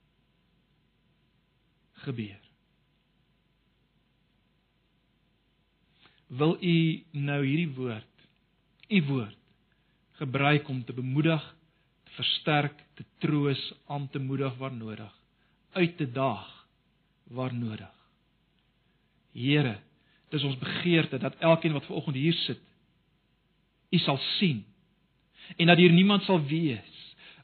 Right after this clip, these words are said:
wat roem en sien, maar blind is. Asseblief,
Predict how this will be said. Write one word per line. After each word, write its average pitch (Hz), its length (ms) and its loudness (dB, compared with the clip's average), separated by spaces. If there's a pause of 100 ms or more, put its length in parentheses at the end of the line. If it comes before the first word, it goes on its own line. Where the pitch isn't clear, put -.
wat 165 180 6 (140)
roem 202 340 6
en 170 100 2 (220)
sien, 143 240 -2 (2250)
maar 135 160 -2
blind 131 340 0
is. - 160 -20 (1700)
Asseblief, 120 480 -10